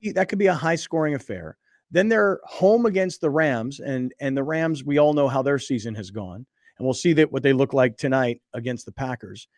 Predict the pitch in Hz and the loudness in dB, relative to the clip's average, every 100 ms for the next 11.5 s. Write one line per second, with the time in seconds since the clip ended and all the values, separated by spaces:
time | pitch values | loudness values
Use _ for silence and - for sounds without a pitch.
0 | _ _ - 180 233 226 - 226 214 208 | _ _ -4 0 2 2 4 2 2 0
1 | 190 160 165 160 143 139 143 208 214 175 | 2 4 6 6 2 -6 -2 2 2 4
2 | 156 135 147 147 139 175 151 139 135 135 | 2 2 2 2 0 -2 0 2 2 2
3 | 139 131 131 - 123 123 123 123 120 117 | 2 0 -4 -2 0 0 -2 -4 -6 -6
4 | 131 113 104 113 110 120 110 - _ _ | -6 -6 -4 -8 -6 -8 -8 -14 _ _
5 | _ 117 120 110 123 101 98 120 107 117 | _ -8 -8 -8 -10 -10 -8 -8 -8 -16
6 | _ _ - _ _ - 120 123 113 101 | _ _ -20 _ _ -8 -2 0 -2 -6
7 | _ _ _ _ _ _ _ _ _ _ | _ _ _ _ _ _ _ _ _ _
8 | _ _ - 170 180 175 180 165 151 127 | _ _ 0 4 4 4 4 4 4 2
9 | 135 147 131 127 - 151 139 127 131 123 | 4 2 2 -8 0 4 6 4 2 0
10 | 123 120 120 120 117 110 113 110 107 101 | -2 -2 -2 -2 -2 -2 -2 -4 -6 -4
11 | 135 123 104 98 - | -2 -2 -6 -12 -14